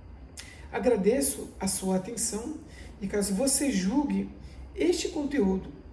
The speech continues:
e os conteúdos anteriores do Resenha da Semana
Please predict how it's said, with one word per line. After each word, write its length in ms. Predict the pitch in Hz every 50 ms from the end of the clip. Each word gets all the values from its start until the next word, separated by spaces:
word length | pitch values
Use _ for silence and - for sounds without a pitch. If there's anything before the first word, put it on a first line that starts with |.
| - - -
e 40 | -
os 80 | 196 -
conteúdos 760 | - 214 202 196 214 202 202 208 202 196 190 - - - -
anteriores 1000 | 269 285 294 285 311 233 190 190 185 185 202 247 262 220 202 190 - - - - -
do 240 | 196 190 202 202 196
Resenha 440 | 185 185 190 185 180 185 196 196 196
da 100 | 196 196
Semana 560 | - - 202 196 190 196 196 196 196 190 185